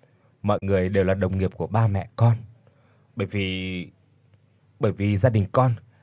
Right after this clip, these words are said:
gặp một số chuyện bất ngờ nên," người phụ nữ trung niên ấy nghẹn ngào rồi bật khóc. Một người đàn ông tiến tới đỡ bà ta. Tôi không muốn xem phim tình cảm trong lúc này. Tôi chỉ muốn biết chuyện gì đang xảy ra mà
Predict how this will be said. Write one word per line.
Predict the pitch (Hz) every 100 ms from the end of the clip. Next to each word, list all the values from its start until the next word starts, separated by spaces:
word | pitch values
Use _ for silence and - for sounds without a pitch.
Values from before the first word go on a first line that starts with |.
| _
gặp | 110 98
một | 95
số | - 120 180
chuyện | 120 76 87
bất | 165 - 123
ngờ | 104 90 - _ _ _ -
nên," | 110 104 104 104 98 - _ _ _ _ _ _ _ _ 117
người | 117
phụ | 113 110
nữ | 107 131 185
trung | 131 123
niên | 120
ấy | 117 107 165
nghẹn | 151 98
ngào | 87 82 78 73
rồi | 78
bật | 80 -
khóc. | - - - _ _ _ _
Một | 123 131
người | 123
đàn | 117 117
ông | 151 147 -
tiến | 131 170 -
tới | 123 156 208 -
đỡ | 101 120
bà | 87
ta. | - 101 101 - _ _ _ _ _ _ -
Tôi | 123
không | - 107
muốn | 113
xem | - 135 120
phim | 113 120 -
tình | 98 85
cảm | 82 71
trong | 104 117
lúc | 180
này. | 104 80 - _ _ _ _
Tôi | 139
chỉ | 131
muốn | 85 98 165
biết | 202 214
chuyện | - 117
gì | 95 107
đang | 95 135
xảy | 117 78
ra | 87 123
mà | 95